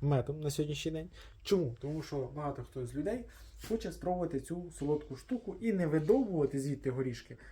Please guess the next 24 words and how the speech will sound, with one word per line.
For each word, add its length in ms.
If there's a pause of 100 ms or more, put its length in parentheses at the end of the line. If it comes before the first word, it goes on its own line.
а 100
саме 400 (200)
в 80
рідкій 300
формі, 520 (220)
і 80
щоб 180
воно 280
от 120
смакувало, 680
тягнулося, 760
от 180
прям 360
от, 60 (580)
навіть 160
в 80
душу 320
заливалося 600
б, 60
да? 200 (220)
От 120
саме 320
от 120
так. 280